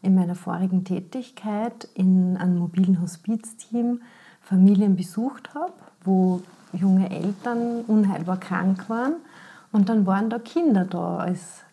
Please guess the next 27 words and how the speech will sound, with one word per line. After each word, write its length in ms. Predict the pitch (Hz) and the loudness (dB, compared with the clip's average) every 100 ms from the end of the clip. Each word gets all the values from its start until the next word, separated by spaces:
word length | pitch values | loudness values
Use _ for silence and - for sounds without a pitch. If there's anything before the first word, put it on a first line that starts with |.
| - | -2
die 100 | 196 | 0
nächsten 640 | 185 190 202 254 - 226 | 4 4 2 -4 -8 -6
Angehörigen. 920 | - 185 185 180 175 170 175 175 175 - - - - - - _ | 0 2 2 0 -2 -4 -4 -6 -8 -12 -20 -20 -20 -20 -20 _
Und 380 | 214 214 202 - - - | 2 4 4 2 -16 -4
ich 120 | 208 | 0
hab 100 | 196 | 4
mir 100 | 190 | 2
gedacht, 480 | 190 190 185 - - _ - | 2 -2 -4 -12 -20 _ -6
wir 140 | 180 | -2
müssen 300 | 180 185 196 | 0 0 -2
unbedingt 520 | 190 202 202 180 180 - | 0 2 2 0 -2 -4
was 200 | 180 - | -10 -8
für 100 | - | -10
diese 220 | 156 180 | -8 -8
Kinder 400 | - 180 180 180 | 0 0 0 -4
tun. 520 | 175 170 175 180 180 - | -6 -4 -4 -4 -4 -2
Und 320 | 180 180 175 | 0 0 0
ich 220 | 190 170 | 0 2
will 400 | 185 190 196 190 - _ - - - _ | 2 4 2 0 -6 _ -20 -20 -20 _
ganz 280 | 196 196 190 | 0 0 0
viel 200 | 220 190 | 2 4
wissen, 380 | 220 214 - 196 | 4 2 0 0
was 140 | 196 | 0
diese 240 | 190 185 190 | -4 -4 -4
Kinder 340 | - 196 196 | 0 2 2
brauchen. 920 | 190 165 170 170 185 - 185 175 185 - - - - _ | -2 -6 -4 -2 -6 -4 -4 -2 -4 -8 -20 -20 -20 _
Und, 540 | 202 185 185 185 - | 2 4 4 2 -8